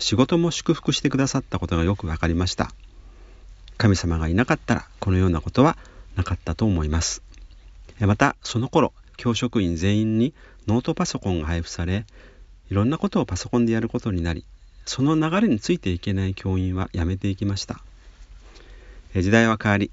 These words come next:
今はアイシーティー教育の時代。私の学校は今、iPadを使った教育ということで注目されています。え、三年前にiPadを導入したんですが、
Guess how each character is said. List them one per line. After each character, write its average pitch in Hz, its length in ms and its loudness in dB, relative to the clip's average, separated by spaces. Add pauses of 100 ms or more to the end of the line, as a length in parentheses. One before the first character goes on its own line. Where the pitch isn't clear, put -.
今 107 240 4
は 95 260 2
ア 98 140 2
イ 117 60 2
シ - 200 0
ー 123 60 2
テ 131 120 0
ィ 127 40 4
ー 123 40 -2
教 123 220 2
育 107 160 0
の 139 100 0
時 90 100 -4
代。 85 200 -6 (720)
私 95 260 -4
の 98 100 0
学 95 220 -4
校 92 180 0
は 101 160 2
今、 90 300 -2
iPad 123 480 -2
を 87 80 -2
使 - 180 -6
っ 85 60 -4
た - 180 -6
教 90 200 -4
育 85 300 -6
と - 100 -6
い 82 80 -2
う 82 40 -6
こ 90 100 -8
と 82 120 -6
で 101 180 2 (280)
注 - 160 0
目 85 200 0
さ - 120 -6
れ 76 80 -6
て - 100 -8
い 76 60 -4
ま 76 140 -6
す。 - 200 -10 (920)
え、 110 60 2
三 175 220 6
年 185 160 4
前 156 140 6
に 104 100 6
iPad 113 460 0
を 82 60 2
導 92 200 2
入 92 100 2
し - 80 -6
た - 140 0
ん 85 40 2
で - 80 -8
す - 100 -8
が、 90 260 0